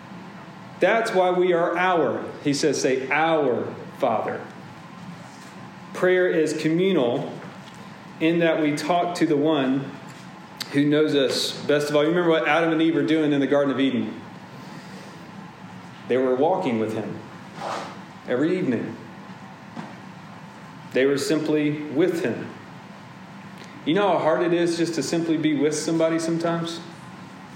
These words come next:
And yet how easy? It's challenging to be with people and yet absolutely essential for what it means to be a human being.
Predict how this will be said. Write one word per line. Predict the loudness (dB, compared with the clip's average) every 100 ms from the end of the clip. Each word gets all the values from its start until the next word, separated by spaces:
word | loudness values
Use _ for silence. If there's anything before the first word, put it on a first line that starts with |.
| -18 -16 -16 -18 -18 -18 -14 -2
And | 2
yet | 4 2
how | 2
easy? | 2 2 0 -2 -6 -10 -14 -16 -16 -16 -14 -16 -16 -16 -16 -16 -16 -16 -14 -12 -12 -14 -16 -16 -18 -18 -18 -18 -18 -18 -18 -18 -16 -12 -4
It's | -2
challenging | 2 2 4 4 4 2 2 0 -4 -10 -16 -18 -18 -18 -6
to | -2
be | 2 2
with | 4 4 2 -2
people | 0 2 2 0 -4 -12 -16 -16 -12 0
and | 4 6
yet | 4 2 -4 -10 -8 0
absolutely | 2 2 0 2 4 4 4 2 2
essential | 0 0 0 0 -2 -4 -10 -12 -14 -16 -16 -16 -16 -16 -18 -12 0
for | 4
what | 6
it | 4
means | 4 2
to | 2
be | 2
a | 4
human | 2 2 2
being. | 0 0